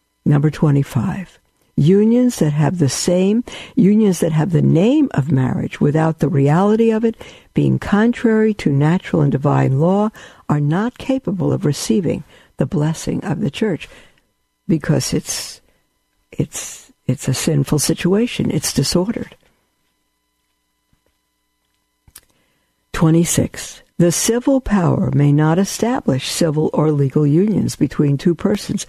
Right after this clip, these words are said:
I think we did read this yesterday. The civil power may not establish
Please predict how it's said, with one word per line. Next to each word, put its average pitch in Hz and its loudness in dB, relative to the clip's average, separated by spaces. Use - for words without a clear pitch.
I 139 0
think 202 -2
we 170 2
did 160 -2
read 220 0
this - -4
yesterday. - -2
The - 0
civil 254 0
power 165 -2
may 233 4
not 208 2
establish 151 -4